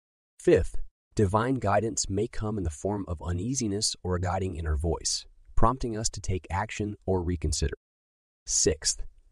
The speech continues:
be attentive to prophetic words from others, as they might speak into our lives and reveal God's chosen partner for us.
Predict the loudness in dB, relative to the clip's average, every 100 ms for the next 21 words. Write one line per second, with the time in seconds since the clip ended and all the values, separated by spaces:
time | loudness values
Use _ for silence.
0 | 4 8 8 6 2 2 -2 -2 2 2
1 | 4 0 0 2 2 2 -2 2 2 0
2 | -4 -8 -4 -2 2 2 2 4 2 2
3 | -2 -2 0 2 2 2 2 0 -2 -2
4 | 0 2 2 0 0 0 -2 -2 0 0
5 | 0 2 2 2 -4 -4 -4 -2 -4